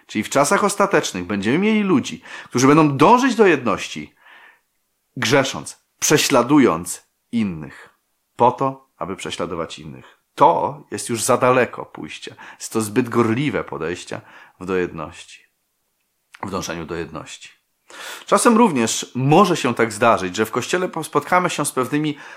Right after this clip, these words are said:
osobistościa-, e, osobistymi takimi zażyłościami. To znaczy, może być taka sytuacja, y, że, mm, jedna osoba w Kościele może na jakimś liderskim stanowisku,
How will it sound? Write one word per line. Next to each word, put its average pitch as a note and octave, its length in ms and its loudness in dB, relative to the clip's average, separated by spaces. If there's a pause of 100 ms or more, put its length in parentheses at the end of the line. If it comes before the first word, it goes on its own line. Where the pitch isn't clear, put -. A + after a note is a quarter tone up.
(120)
osobistościa-, D#3 960 2
e, C3+ 100 2
osobistymi D3+ 580 0
takimi C3 340 -2
zażyłościami. G#2+ 840 0
To A2 100 -8
znaczy, C#3+ 260 0 (380)
może F#3 220 4
być F3+ 200 -2
taka F3 260 2
sytuacja, C#3+ 760 0 (420)
y, A#2 320 0
że, C#3 220 2
mm, A#2+ 600 -4
jedna E3+ 420 2
osoba E3 380 4
w - 80 -8
Kościele C#3 480 0
może A#2+ 380 4
na G2+ 100 0
jakimś G2 300 -6
liderskim A2+ 460 -2
stanowisku, A2+ 580 -2